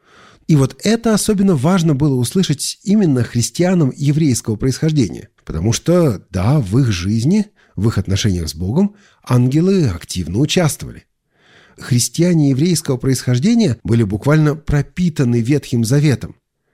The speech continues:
Они были также пропитаны и служением ангелов. Потому что Ветхий Завет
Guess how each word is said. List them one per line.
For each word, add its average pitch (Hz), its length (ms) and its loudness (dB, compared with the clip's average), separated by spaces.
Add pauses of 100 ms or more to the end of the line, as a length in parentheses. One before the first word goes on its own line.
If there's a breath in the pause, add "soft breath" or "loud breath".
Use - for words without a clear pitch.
(340 soft breath)
Они 107 220 0
были 110 200 0
также 113 280 -2
пропитаны 139 560 -2
и - 200 -6
служением 92 680 -2
ангелов. 139 600 -2 (520 soft breath)
Потому 151 220 2
что 156 280 -2
Ветхий 226 440 -2
Завет 147 400 0